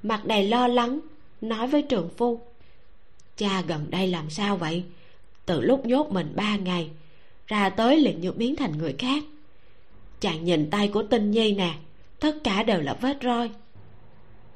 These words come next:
Nàng oán giận, đau lòng con gái, cũng không hiểu cha chồng vì sao lại làm như thế. Nhưng thân là người có uy nghiêm nhất Nam gia, không ai dám đối mặt chất vấn ông, bởi vì bọn họ đều rõ ràng,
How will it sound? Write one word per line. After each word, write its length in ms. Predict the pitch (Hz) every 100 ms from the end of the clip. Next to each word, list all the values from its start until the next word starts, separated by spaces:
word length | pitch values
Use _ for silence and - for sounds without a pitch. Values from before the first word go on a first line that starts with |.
| - - - 226
Nàng 300 | 233 196 -
oán 300 | - 254 277
giận, 280 | 240 175 175 -
đau 180 | 247 233
lòng 240 | 240 208 160
con 240 | 226 220
gái, 340 | 214 220 247 285 - - - - -
cũng 160 | 220 247
không 240 | 277 240
hiểu 300 | 240 190 233
cha 180 | 262 262
chồng 260 | 247 233 190
vì 160 | 190
sao 220 | 190 262 254
lại 140 | 220
làm 280 | 214 185 180
như 140 | 220
thế. 380 | 208 233 240 294 - - - - - - - - - -
Nhưng 380 | 240 247 233 240
thân 280 | 269 254
là 180 | 233 220
người 220 | 185 196
có 180 | 170 285
uy 160 | 277 247
nghiêm 320 | 233 247 233
nhất 200 | 269 311
Nam 300 | 269 247 233
gia, 220 | 240 247 247 - - - - - - - - -
không 240 | 254 214
ai 180 | 226 208
dám 240 | 214 220
đối 220 | 254 233 254
mặt 220 | 262 - -
chất 220 | 285 285
vấn 200 | 254 262
ông, 260 | - 240 214 - - - - -
bởi 120 | - 208
vì 160 | 254
bọn 220 | 202 190
họ 200 | 185 196
đều 220 | 185 196 175
rõ 260 | 196 -
ràng, 240 | 254 208